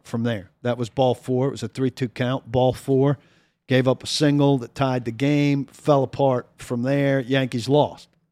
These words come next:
to Tampa Bay on a, on a game that would have put them up three nothing in a four-game series. Instead, they were two one, and they ended up two two in the series.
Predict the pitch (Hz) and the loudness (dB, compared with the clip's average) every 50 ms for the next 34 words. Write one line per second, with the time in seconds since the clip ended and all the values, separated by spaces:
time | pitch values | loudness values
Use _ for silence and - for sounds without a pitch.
0 | _ _ - - 120 - - 131 120 117 - 117 107 110 131 123 107 101 98 - | _ _ -8 -8 -6 -2 -2 -2 -2 -2 -4 -6 -4 -2 -2 -2 -2 -6 -8 -8
1 | - 117 123 123 120 120 113 - - - - - _ _ _ - 117 120 120 117 | -6 -4 -4 -2 -2 -4 -6 -8 -12 -20 -20 -20 _ _ _ -6 -4 -4 -4 -2
2 | 107 143 139 139 135 127 127 123 120 - 151 160 170 185 190 180 160 - - - | 0 0 2 2 2 0 -2 -4 -4 0 4 6 6 8 8 6 4 2 4 2
3 | 160 156 - 143 143 143 143 139 135 - - - - _ - 160 160 170 175 170 | 4 4 4 4 4 4 4 4 2 0 -6 -20 -20 _ -6 0 4 6 6 6
4 | 165 156 147 147 151 151 156 156 151 - 165 160 160 160 139 131 123 - - 143 | 6 4 4 2 2 4 2 2 2 2 2 2 2 2 0 -2 -2 -2 0 0
5 | 151 151 139 143 147 143 139 131 - - - 160 160 156 156 160 160 151 135 117 | 2 2 2 2 0 0 0 -2 -4 -4 0 2 2 2 4 2 2 0 -2 -6
6 | - 127 123 117 - - - 151 147 143 143 139 131 - _ _ _ _ _ _ | -8 -8 -8 -8 -6 -2 0 2 2 4 2 0 -2 -6 _ _ _ _ _ _
7 | _ - 139 135 131 120 - - - 165 160 151 135 131 139 143 143 147 143 131 | _ 0 0 2 2 0 -2 2 4 6 6 6 6 4 4 4 4 2 2 0
8 | 123 123 120 123 131 131 131 131 127 123 131 127 123 - _ - - - 165 147 | 0 -2 0 0 0 0 0 0 0 2 2 0 0 -2 _ -4 0 2 2 2
9 | - - - 151 151 151 143 139 127 127 120 - - 151 151 151 156 156 156 156 | 0 -2 0 2 2 2 2 2 0 -2 -4 -4 0 0 2 2 2 2 0 -2
10 | - | -6